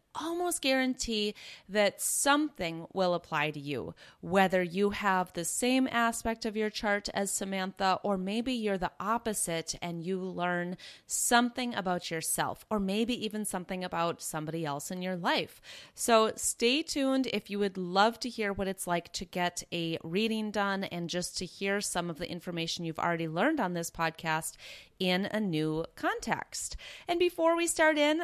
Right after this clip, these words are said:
let's do our review of the week. This one is on Apple Podcasts, and it says,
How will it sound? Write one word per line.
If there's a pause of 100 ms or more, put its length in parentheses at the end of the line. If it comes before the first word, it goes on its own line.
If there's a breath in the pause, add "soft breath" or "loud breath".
let's
do
our
review
of
the
week. (480 loud breath)
This
one
is
on
Apple
Podcasts,
and
it
says,